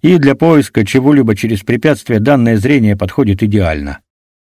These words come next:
Лезть голыми руками внутрь неназываемого Шибер не стал.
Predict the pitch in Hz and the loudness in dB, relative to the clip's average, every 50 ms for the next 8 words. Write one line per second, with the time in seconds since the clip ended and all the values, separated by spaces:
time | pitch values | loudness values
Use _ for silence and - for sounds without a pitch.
0 | _ _ _ _ _ _ _ _ _ - 120 160 160 139 - - - 107 117 147 | _ _ _ _ _ _ _ _ _ -2 0 2 2 0 0 -2 -2 0 2 4
1 | 156 139 123 120 120 120 113 - 147 139 123 113 107 104 113 135 139 143 135 143 | 4 4 2 2 0 0 0 0 0 2 2 2 2 2 2 2 2 2 2 0
2 | 135 117 110 110 113 107 104 120 123 139 143 131 110 104 98 98 101 98 - 143 | 2 2 2 2 2 0 0 0 0 2 2 2 2 2 2 0 -2 0 0 0
3 | 131 110 107 104 104 110 104 - - 104 82 73 - | 0 0 0 0 0 -2 -4 -4 -4 -4 -4 -4 -8